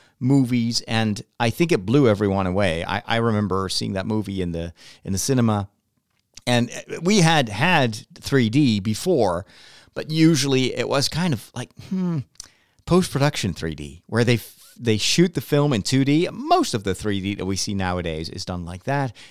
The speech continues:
They shoot it in two dimensions, and then with all sorts of trickery, they tr-, they transform that into three D so they can charge you a little bit more. And, and usually that, that post-production three D is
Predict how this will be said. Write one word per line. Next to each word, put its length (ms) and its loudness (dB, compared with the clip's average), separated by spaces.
They 120 -4
shoot 340 0
it 120 0
in 260 -6
two 300 0
dimensions, 640 -2
and 200 -6
then 220 -2
with 420 2
all 160 0
sorts 240 -2
of 120 -12
trickery, 600 -2
they 240 0
tr-, 440 -6
they 260 -2
transform 680 2
that 140 0
into 240 -6
three 280 -2
D 280 0
so 160 -2
they 120 -4
can 140 -10
charge 260 -4
you 60 -6
a 20 -10
little 200 -8
bit 160 -12
more. 260 -6
And, 220 -4
and 200 -4
usually 460 -4
that, 280 -2
that 240 -12
post-production 880 -2
three 260 0
D 420 2
is 380 0